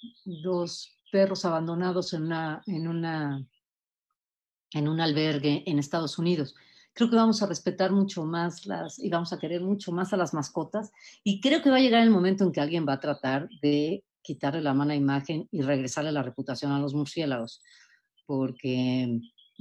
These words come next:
en este <laughs> momento creo que no hay animal que tenga peor imagen que los pobres murciélagos,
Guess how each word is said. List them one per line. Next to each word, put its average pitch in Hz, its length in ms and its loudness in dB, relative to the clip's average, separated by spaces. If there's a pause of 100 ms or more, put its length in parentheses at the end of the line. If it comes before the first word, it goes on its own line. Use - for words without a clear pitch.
(160)
en 139 160 2
este 143 200 -2
<laughs> 165 400 2
momento 175 80 2
creo 151 340 -2
que 143 280 -2
no 151 120 -4
hay 156 200 0
animal 147 400 -2
que 151 80 -8
tenga 143 460 -2
peor 139 200 -2
imagen 135 440 -2
que 127 100 -8
los 123 140 -10
pobres 139 320 -2
murciélagos, 147 680 -2